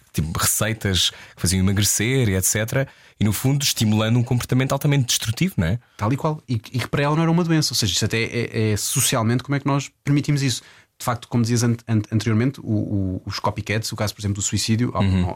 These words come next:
Speaker 2: chama-se o, o, ou seja, o, o Goethe descreveu um livro, ahm, que era o, onde, onde o personagem principal se chamava Werther.
Speaker 1: Uhum.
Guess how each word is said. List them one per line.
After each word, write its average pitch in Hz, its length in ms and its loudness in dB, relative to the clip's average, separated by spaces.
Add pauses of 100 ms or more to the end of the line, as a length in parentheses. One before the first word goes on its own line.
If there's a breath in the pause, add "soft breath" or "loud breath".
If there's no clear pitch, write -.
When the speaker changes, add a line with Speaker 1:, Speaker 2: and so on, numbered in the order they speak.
(160)
Speaker 2:
chama-se 98 380 -2
o, 90 100 -2 (400 loud breath)
o, 92 400 0 (300)
ou 104 60 -10
seja, 104 200 2
o, 95 320 -4
o 101 80 -2
Goethe 120 440 0
descreveu 117 280 0
um 113 80 2
livro, 117 320 0 (400 loud breath)
ahm, 107 680 2 (260)
que 117 80 0
era 104 160 0
o, 98 260 -2
onde, 110 200 2
onde 117 140 4
o 107 40 0
personagem 120 300 -2
principal 113 240 0
se - 80 -2
chamava 113 200 2
Werther. 95 280 -4 (180)
Speaker 1:
Uhum. 107 260 2